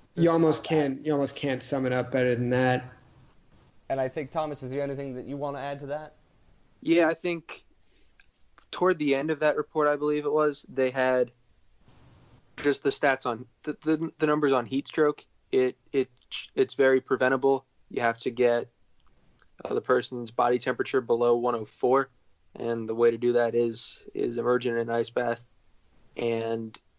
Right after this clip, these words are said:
Speaker 3: he checked into the hospital at one oh six.
Speaker 1: So, again, that tells you pretty much everything you need to know. And this is just the McNair report of what happened. This was released Friday at, what, like, three or four? That wasn't what got everybody's ire up,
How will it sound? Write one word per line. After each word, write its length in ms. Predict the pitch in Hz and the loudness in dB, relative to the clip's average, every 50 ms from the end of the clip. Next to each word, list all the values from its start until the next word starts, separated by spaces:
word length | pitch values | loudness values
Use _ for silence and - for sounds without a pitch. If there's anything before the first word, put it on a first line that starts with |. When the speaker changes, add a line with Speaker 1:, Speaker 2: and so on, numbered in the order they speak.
| _ | _
Speaker 3:
he 300 | - - - 123 120 117 | -18 -6 -4 -2 -2 -2
checked 320 | - - - 123 123 - - | -2 -2 -2 -2 0 0 -2
into 160 | 131 123 117 | -2 0 -2
the 100 | 113 110 | -2 -2
hospital 640 | - - 123 117 - - 135 120 117 117 117 117 - | 0 0 0 -2 -2 -2 0 2 2 2 2 0 0
at 140 | 120 120 - | -2 -2 -2
one 180 | 120 117 117 | -2 -4 -4
oh 80 | 117 113 | -6 -8
six. 420 | - - - - - - - - _ _ _ _ _ _ _ _ _ _ - - _ _ | -6 -6 -6 -6 -6 -10 -16 -20 _ _ _ _ _ _ _ _ _ _ -20 -20 _ _
Speaker 1:
So, 460 | - - - 135 120 113 113 110 104 - _ _ _ _ _ _ _ _ _ - 123 | -18 -10 -8 -6 -4 -4 -6 -6 -10 -14 _ _ _ _ _ _ _ _ _ -18 -10
again, 240 | 139 139 131 107 113 | -6 -4 -4 -4 -4
that 140 | 120 117 | -6 -6
tells 240 | - 143 131 123 113 | -4 -4 -4 -4 -6
you 40 | 120 | -8
pretty 220 | - - 131 120 | -8 -8 -8 -6
much 200 | 113 113 110 - | -8 -10 -10 -8
everything 360 | 131 117 107 117 110 120 110 104 | -8 -8 -8 -8 -10 -12 -12 -12
you 80 | 104 | -12
need 140 | 107 104 98 | -12 -12 -14
to 80 | 104 104 | -12 -12
know. 160 | 104 90 95 | -12 -12 -10
And 100 | 110 135 | -8 -8
this 160 | 180 190 - | -8 -6 -6
is 140 | 233 185 143 | -8 -10 -10
just 460 | - - 208 185 175 - - - - - 123 | -6 -4 -2 -2 -2 -4 -8 -16 -20 -16 -8
the 80 | 123 147 | -6 -4
McNair 560 | 143 139 - - 143 147 151 156 156 156 143 | -4 -4 -4 -6 -6 -6 -4 -2 -4 -4 -4
report 380 | 147 143 - - 139 131 127 - | -6 -6 -6 -4 -4 -4 -4 -4
of 140 | - 127 110 | -6 -8 -4
what 180 | 120 127 117 - | -4 -4 -4 -2
happened. 400 | - 110 107 - - 98 104 131 | -2 -2 -4 -4 -6 -8 -6 -6
This 160 | 175 - - | -6 -6 -6
was 160 | 208 180 160 | -6 -6 -6
released 420 | 175 165 160 143 135 123 - - - _ - _ - - _ _ - - - | -6 -4 -4 -4 -6 -6 -10 -16 -20 _ -20 _ -20 -20 _ _ -20 -16 -8
Friday 360 | - 180 165 165 160 160 143 | -4 -2 -2 0 0 0 0
at, 100 | 135 127 | 0 0
what, 180 | 120 120 113 85 | 0 0 -2 0
like, 200 | 95 101 98 - | -2 -4 -6 -10
three 260 | - - - 147 147 | -12 -10 -8 -6 -4
or 100 | 151 147 | -4 -4
four? 540 | 143 143 - 151 147 151 160 170 180 175 - - - _ - - - - - _ _ _ - | -4 -4 -4 -2 -2 -2 -2 -2 -4 -6 -8 -14 -20 _ -20 -20 -20 -20 -20 _ _ _ -2
That 200 | - 196 214 220 | 0 0 2 2
wasn't 300 | 220 254 262 214 247 247 | 0 -2 -2 -2 -2 -2
what 220 | 165 202 208 180 - | 0 -2 -2 0 0
got 160 | 185 185 151 | 0 0 2
everybody's 560 | - 175 156 175 170 147 156 151 143 135 123 | 2 0 0 0 0 0 0 0 0 -2 -4
ire 400 | - - 123 131 135 127 123 - | -4 -2 0 0 0 0 -2 -2
up, 240 | 95 104 95 92 - | -4 -4 -4 -6 -8